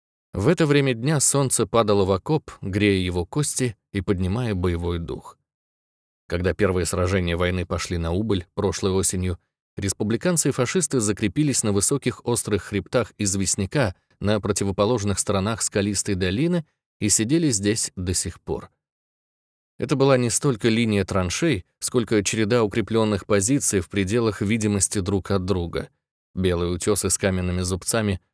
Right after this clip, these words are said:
напоминали ему средневековый замок. В эпоху пулемётов, даже тех ржавых, которые им достались, почти вертикальный ландшафт обрекал любое наступление пехоты на провал. В результате обеим сторонам приходилось выбирать между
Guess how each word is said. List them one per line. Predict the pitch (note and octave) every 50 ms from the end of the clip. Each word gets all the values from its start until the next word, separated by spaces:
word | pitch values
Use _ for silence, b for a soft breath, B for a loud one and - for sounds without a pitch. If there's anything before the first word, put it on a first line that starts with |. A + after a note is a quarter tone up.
| _ _
напоминали | - F#2+ F2+ - F#2+ F#2+ F#2+ G2+ G2+ F#2+ F#2+
ему | G2 F#2 F#2+ F#2
средневековый | F2+ - G2+ F#2+ F2 F#2+ F#2+ F2+ F2+ - - F#2+ F2+ F#2+ F#2
замок. | F2+ F2 F2+ E2+ - - - - - - _ _ _ _ _ _ _ _ _ _ _ _ _ _ _ _ _
В | F2+ F2 G2
эпоху | G2 - F#3+ G3 - D#3 D3
пулемётов, | - C#3 C3 C3+ C3+ C#3+ E3 F#3+ F3 D3 - F#2+ E2+ - - _ _ _ _ _ _
даже | - E2 F#2+ F2 F2+ F2+
тех | - - F2+ - -
ржавых, | F#2+ F#2 F2 F#2+ G#2 F#2+ E2+ F2+ E2 -
которые | - F#2 E2+ - F#2+ F#2 F2 E2
им | E2+ E2+
достались, | F2 F#2 - - - D#2+ A1+ A#1 - - - - _ _ _ _ _ _ _
почти | - E2+ E2 - - - E3
вертикальный | D3 C#3 A2+ - A#2+ G2+ - B2+ B2 A#2 A2
ландшафт | G#2 G#2 G2+ F#2+ - - D#3+ D#3 A2+ - -
обрекал | G2+ F#2 F#2 F#2+ F2+ - B2+ C3 A#2
любое | G#2+ G#2 G#2+ G2 G#2+ C#3 C#3+ B2+
наступление | A2+ A2 G2 - - G#2 F#2+ A2 A2 G#2+ G#2 G2+ G2
пехоты | F2+ - G2 - - E3 C#3+ - A#2
на | G#2+ G#2 F#2
провал. | - G#2 G2 F2+ E2+ D#2+ - D#3+ - - _ _ _ _ _ _ _ _ _ _ _
В | F#2
результате | G2 G2 F#2+ F2 F#2+ F2+ - G#2+ G2+ F2+ - G2
обеим | F#2 F2+ F#2+ F#2 F2 E2+
сторонам | - - F#2 F#2 F2 F2+ G2 F#2+
приходилось | E2 G2 F#2 - F#2+ F#2 F#2 F#2+ F#2 F2+ -
выбирать | - F#2+ F#2 F#2 F#2+ F#2+ F#2 F2 -
между | F#2 F#2+ F#2 F2+ F#2+ F#2+ F2+